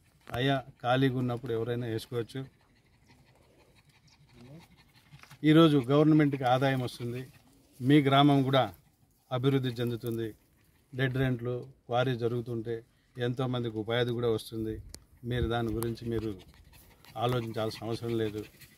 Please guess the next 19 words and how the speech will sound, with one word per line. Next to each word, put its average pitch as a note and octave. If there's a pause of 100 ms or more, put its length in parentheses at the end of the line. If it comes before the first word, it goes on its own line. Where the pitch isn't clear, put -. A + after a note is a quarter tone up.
(140)
మీరు B2+
ఒకవైపు A#2+
కావాలంటే A#2 (1800)
క్వారీ B2
వాళ్ళకి A#2
ఇబ్బంది A#2+
లేనంత A2+
వరకు, - (100)
మీరు B2
వాళ్ళతో A#2
ఇబ్బంది B2
పెట్టినంత A2+
వరకు, A2
ఒకవేళ A#2
మీరు A#2
గడ్డివాములు, A2+ (380)
మీరు B2
ఏదైనా B2
హార్వెస్టింగ్ A#2